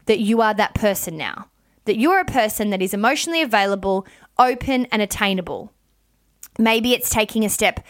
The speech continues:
uh, a, a, a tip from my earlier s-, advice around meeting people that you may need to say to a friend really calmly, not like, "Oh my God, my life's awful, I need to meet someone." None of this shit.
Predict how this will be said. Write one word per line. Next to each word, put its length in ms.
uh, 500
a, 60
a, 60
a 60
tip 360
from 260
my 220
earlier 380
s-, 340
advice 540
around 400
meeting 240
people 480
that 180
you 600
may 300
need 280
to 100
say 400
to 160
a 60
friend 560
really 320
calmly, 460
not 180
like, 240
"Oh 140
my 180
God, 140
my 160
life's 320
awful, 260
I 80
need 220
to 80
meet 220
someone." 340
None 140
of 100
this 120
shit. 580